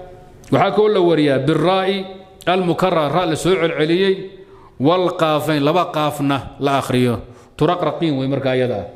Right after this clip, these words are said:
Turaqriqiin, tuzafzifiin, iyo, iyo turafrifiin. Labada, labadaaba waa la akhriya. Saddex marka wuxuu inoo sheegay,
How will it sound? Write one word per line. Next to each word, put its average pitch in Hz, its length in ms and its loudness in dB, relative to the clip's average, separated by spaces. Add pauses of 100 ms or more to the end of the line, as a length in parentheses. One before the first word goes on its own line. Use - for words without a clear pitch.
(360)
Turaqriqiin, 135 880 -2 (360)
tuzafzifiin, 127 1000 0 (120)
iyo, 151 240 4 (1800)
iyo 147 180 4
turafrifiin. 147 920 0
Labada, 147 540 0 (540)
labadaaba 139 500 2
waa 117 140 -2
la 104 120 -2
akhriya. 92 280 -6 (840)
Saddex 156 340 0
marka 143 240 0
wuxuu 123 260 -2
inoo 139 160 2
sheegay, 120 420 0